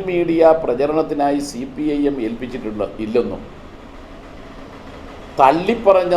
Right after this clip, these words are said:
നിലപാട് സ്വീകരിച്ച പാർട്ടിയാണ് സി പി ഐ എം. ഇതൊക്കെ ചില ക്വട്ടേഷൻ സംഘങ്ങൾ നടത്തിയിരുന്നു. ചിലര്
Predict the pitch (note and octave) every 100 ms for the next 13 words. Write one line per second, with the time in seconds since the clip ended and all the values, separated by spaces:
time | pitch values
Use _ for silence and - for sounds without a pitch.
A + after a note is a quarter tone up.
0 | D#3 C3+ C3+ D3 D3 - B2+ A#2 A2 A2+
1 | G#2 G2+ - G#2+ F#2+ F#2 - - F2 E2
2 | - - - - - - - - - -
3 | - - - - - - - - - -
4 | - - - - - - - - - -
5 | - - - E3+ A3 G#3+ G#3 G#3 F#3 -
6 | - - - D#3 E3 G3+ - E3 - F#3
7 | G3 F#3+ F3 E3+ E3 E3 D#3+ E3 C#3 C3+
8 | - D#3+ B2+ F2 - - - - - -
9 | - - - - - - - - - -
10 | - - - - - - - - - -
11 | A#2+ B2+ C3